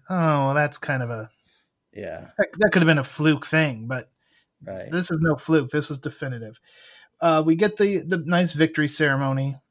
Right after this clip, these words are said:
Speaker 1: Um, Frank gets the, gets his own sword. And again, this whole thing started where it seemed like, uh, Frank was trying to steal,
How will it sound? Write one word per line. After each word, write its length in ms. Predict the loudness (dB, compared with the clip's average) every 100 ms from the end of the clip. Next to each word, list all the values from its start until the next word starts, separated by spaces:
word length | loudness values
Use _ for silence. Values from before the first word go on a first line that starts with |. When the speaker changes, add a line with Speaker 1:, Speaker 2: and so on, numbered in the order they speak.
| -10
Speaker 1:
Um, 480 | -6 -4 -4 -6 -8 _
Frank 420 | -20 -8 -6 -6 -10 _ -6
gets 240 | -6 -6
the, 160 | -8 -8 -8
gets 160 | -6 -2
his 160 | 2 2
own 160 | 2
sword. 500 | 2 4 6 6 2 -2
And 160 | -4
again, 320 | 2 2 4
this 160 | 0 2
whole 160 | 2 2
thing 220 | 0 -2
started 420 | 4 4 6 4
where 260 | 2 0 -2
it 160 | -6
seemed 380 | -4 0 2 2
like, 400 | 0 -2 -6 -18 _ _ _ _ _ _ -8
uh, 160 | -8
Frank 300 | -4 -2 0
was 100 | -2
trying 220 | 0 -2
to 80 | -2
steal, 600 | -4 2 2 2 -2 -6